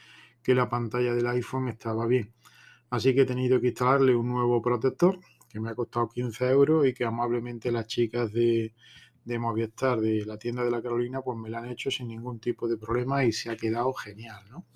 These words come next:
<clears throat> Eso por ahí. Y, bueno, pues comentar un par de noticias que me parecen interesantes, ¿no? Habéis visto que Cultura ha dicho,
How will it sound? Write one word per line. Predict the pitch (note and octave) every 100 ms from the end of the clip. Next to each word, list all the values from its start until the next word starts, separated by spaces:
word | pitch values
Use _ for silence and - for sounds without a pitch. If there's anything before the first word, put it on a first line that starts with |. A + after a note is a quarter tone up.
| _ _
<clears throat> | - - C#3+ G#2+ - - - - - - - - - _ -
Eso | D3 C#3+ C#3+ C3 B2+ B2 A#2+
por | A2+ B2
ahí. | C3+ F3 G3+ G3+ G#3+ - _
Y, | D#3+ C#3+ C#3 C3+
bueno, | C3 E3 F#3
pues | E3 -
comentar | C#3 C3 B2+ D3+
un | D3+
par | C3 D3
de | C#3+
noticias | C3+ C#3+ C3 D3
que | C#3+
me | C#3 B2+
parecen | A#2 C3 C3 C#3+ C3
interesantes, | A2+ G#2+ G#2 G#2 B2+ A#2 G2+ G2+
¿no? | A#2 D#3 F#3+ _ _ -
Habéis | A#2+ C3
visto | C3 C3+ - C#3 C3+
que | C3 B2 B2 A2+
Cultura | A2+ A2 A2 D3 C#3 C#3+ E3+
ha | -
dicho, | B2 B2+ - C3 B2 B2 A#2+ A#2+ A2+ A2+